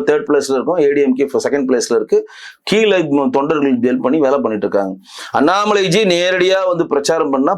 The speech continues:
பெரும்பான்மை வாக்கு வித்தியாசத்தில் வெற்றி பெறதுக்கான வாய்ப்புகள் இருக்கு, மாற்று இல்ல.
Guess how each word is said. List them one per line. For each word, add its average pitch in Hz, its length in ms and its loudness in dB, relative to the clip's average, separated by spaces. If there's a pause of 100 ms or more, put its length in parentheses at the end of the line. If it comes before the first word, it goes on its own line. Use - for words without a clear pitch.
(120)
பெரும்பான்மை 175 640 0
வாக்கு 139 260 0
வித்தியாசத்தில் 127 560 0
வெற்றி 160 240 0
பெறதுக்கான 151 440 2
வாய்ப்புகள் 160 400 0
இருக்கு, 156 280 0
மாற்று 190 300 0
இல்ல. 131 140 2